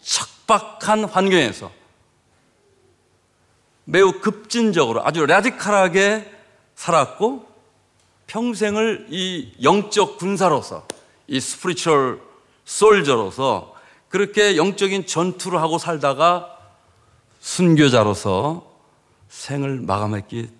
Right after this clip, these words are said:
때문입니다. 여러분, 이 목회자나 선교사로 성공한다는 것이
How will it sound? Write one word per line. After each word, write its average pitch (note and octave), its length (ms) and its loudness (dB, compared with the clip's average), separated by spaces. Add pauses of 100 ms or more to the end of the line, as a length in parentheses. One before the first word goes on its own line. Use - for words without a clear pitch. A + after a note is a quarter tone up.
때문입니다. E2+ 580 -12 (2000)
여러분, D3 420 4 (800)
이 F#3 360 -4
목회자나 E3+ 800 2
선교사로 E3+ 1400 0 (1200)
성공한다는 C#3+ 760 2
것이 G#2+ 640 -8